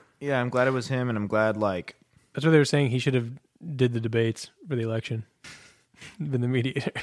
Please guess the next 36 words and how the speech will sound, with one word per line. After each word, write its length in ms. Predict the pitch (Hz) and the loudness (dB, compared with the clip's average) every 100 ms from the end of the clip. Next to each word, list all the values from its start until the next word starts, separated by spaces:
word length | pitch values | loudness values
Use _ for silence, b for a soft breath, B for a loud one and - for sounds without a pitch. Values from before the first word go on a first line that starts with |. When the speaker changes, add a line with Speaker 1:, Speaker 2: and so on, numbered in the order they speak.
| - | -12
Speaker 2:
<laughs> 840 | - 523 508 95 117 226 - - 110 | -4 -2 0 -2 -4 -8 -14 -12 -8
Speaker 1:
I 40 | |
think, 140 | 123 - | -8 -8
I 140 | 104 | -6
mean, 200 | 107 101 101 _ _ _ | -6 -8 -12 _ _ _
yeah, 240 | 101 95 98 120 - | -6 -4 -6 -10 -12
I 60 | |
don't 120 | 101 87 | -10 -8
know. 140 | 87 - _ _ _ _ _ _ _ _ | -10 -14 _ _ _ _ _ _ _ _
So, 180 | - 131 | 2 2
some, 300 | - - 139 - | 2 2 2 0
sometimes 540 | - - 147 156 160 147 | -8 -2 0 2 2 4
with, 140 | 139 | 4
like, 200 | 139 113 | 4 2
Joe 200 | 98 117 | 4 4
Rogan, 400 | 123 127 127 135 | 6 4 4 0
I 160 | 131 98 | 0 -6
feel 200 | - 123 | -2 2
like 320 | 117 107 - - _ _ _ _ _ - _ _ _ _ _ _ _ _ - b b b b | 2 0 -4 -18 _ _ _ _ _ -20 _ _ _ _ _ _ _ _ -20 b b b b
people 680 | - 113 - 113 110 110 101 - | 2 2 6 6 6 2 0 0
<clears throat> 440 | 175 175 139 98 - - | 2 4 4 0 -6 -6
almost 420 | 113 113 104 - - - 101 | -2 2 0 -2 -12 -16 -4
glorify 460 | 104 104 104 107 | 4 4 4 2
him 160 | 104 107 | 2 2
a 40 | |
little 160 | 92 92 | 2 2
bit, 160 | 92 - | 0 -2
like, 180 | 78 | -10
too 220 | - - 123 | -6 -2 0
much, 320 | 139 147 - | 0 0 -2
you 80 | 151 | 0
know? 100 | 156 | 2
Speaker 2:
Mm-hmm. 280 | 127 107 b b b b b | 0 -2 b b b b b
Speaker 1:
Where, 640 | 113 107 98 95 92 87 85 _ _ _ _ - | 4 6 8 6 4 2 -4 _ _ _ _ -4
again, 440 | 107 113 101 98 | 4 6 6 2
it's, 300 | 98 - - | -2 -4 -14